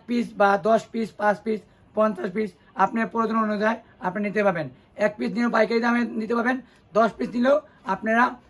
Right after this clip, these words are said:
পাইকারি নিতে, নিতে পারবেন। তাই চলে আসুন আমাদের ফ্যাক্টরিতে।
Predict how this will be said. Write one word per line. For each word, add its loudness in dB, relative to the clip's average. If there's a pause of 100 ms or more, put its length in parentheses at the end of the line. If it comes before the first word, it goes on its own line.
(220)
পাইকারি 0
নিতে, -4
নিতে -4
পারবেন। 0 (340)
তাই 0
চলে -2
আসুন -2 (200)
আমাদের -2
ফ্যাক্টরিতে। -2